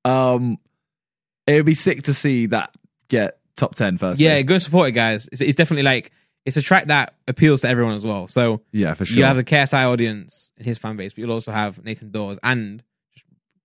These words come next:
Speaker 2: ca-
Speaker 1: I
Speaker 2: you know
Speaker 1: think once it's in the charts, it will s-,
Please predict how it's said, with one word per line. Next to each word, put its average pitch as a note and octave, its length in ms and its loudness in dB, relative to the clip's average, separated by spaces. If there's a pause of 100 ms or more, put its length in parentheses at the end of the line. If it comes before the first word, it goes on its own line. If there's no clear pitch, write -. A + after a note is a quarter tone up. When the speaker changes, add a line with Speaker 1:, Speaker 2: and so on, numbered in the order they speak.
(140)
Speaker 2:
ca- - 180 -4 (180)
Speaker 1:
I C#3+ 100 4
Speaker 2:
you E3 40 4
know F#3+ 80 8
Speaker 1:
think G3 180 6
once E3 300 0
it's D3 140 -4
in C#3 140 4
the B2 60 0
charts, - 720 -2 (640)
it - 120 0
will G2 80 -6
s-, - 260 -16